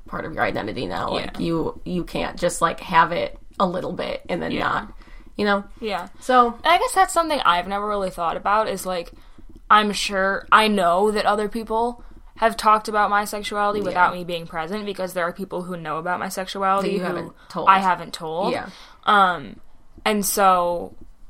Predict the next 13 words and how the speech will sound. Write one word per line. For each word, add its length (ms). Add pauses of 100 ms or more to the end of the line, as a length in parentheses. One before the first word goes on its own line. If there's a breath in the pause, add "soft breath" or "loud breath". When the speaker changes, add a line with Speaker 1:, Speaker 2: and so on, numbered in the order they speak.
(200)
Speaker 2:
I 120
j-, 300
I 140
just 360 (160)
know 560 (280)
that. 400 (120)
Speaker 1:
Yeah. 320 (400)
Speaker 2:
And 220
so 540 (480)
it 180
doesn't 300 (800)
bother 540 (260)
me 640